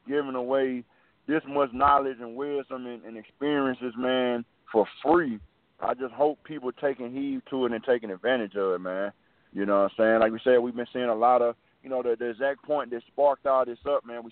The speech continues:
seeing the controversy that's going on about the labels and, and the producers and the payments and all of that, man. So these is guys that done swam through those situations, that probably done dodged them, may have had to even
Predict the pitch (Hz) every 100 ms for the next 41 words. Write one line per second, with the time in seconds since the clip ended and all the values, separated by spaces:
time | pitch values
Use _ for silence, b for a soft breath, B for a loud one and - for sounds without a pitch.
0 | - 131 127 - 139 131 117 110 127 127
1 | 127 117 107 123 131 131 123 127 123 123
2 | - b b b _ 123 117 117 127 139
3 | 135 123 127 120 117 107 117 117 123 113
4 | 139 135 135 127 120 113 - 139 135 123
5 | 120 120 127 127 113 143 117 117 123 110
6 | 120 156 160 131 143 147 143 143 139 _
7 | _ _ _ 120 117 117 107 98 120 143
8 | 151 147 - 156 151 147 147 - 147 139
9 | 131 151 151 147 147 131 117 113 120 _
10 | - 139 131 117 107 117 143 151 151 151
11 | 151 135 143 143 143 135 139 135